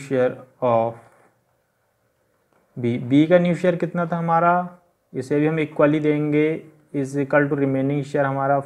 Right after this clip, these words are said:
four upon five is equal to आ जाएगा हमारा,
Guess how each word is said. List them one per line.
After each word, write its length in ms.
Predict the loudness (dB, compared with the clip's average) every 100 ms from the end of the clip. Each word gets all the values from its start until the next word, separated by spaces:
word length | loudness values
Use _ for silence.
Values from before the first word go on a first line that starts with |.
| -8
four 380 | -4 -2 0 -2 -2 -6
upon 500 | -6 -4 -2 -2 -6 -14 -10 0
five 400 | 2 2 -2 -6 -12 _ _ _ _ _ -2
is 280 | -2 0 0
equal 360 | -2 0 0 0 -2 -4
to 140 | 0
आ 140 | 2 2
जाएगा 380 | 2 2 0 -4
हमारा, 680 | -4 -4 -4 -2 -2 -4